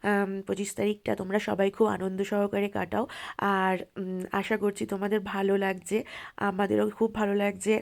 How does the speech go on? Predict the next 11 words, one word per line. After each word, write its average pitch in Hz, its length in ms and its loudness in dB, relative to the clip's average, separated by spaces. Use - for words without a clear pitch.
আর 185 100 0
খুব 202 240 -4
একটা, 202 420 0
মানে, 185 380 -6
নতুন 202 320 -2
একটা 202 200 -2
জায়গায় 196 520 2
আমরা, 185 380 0
আহ, 185 640 -4
যাচ্ছি 185 460 -4
ঘুরতে। 202 480 -2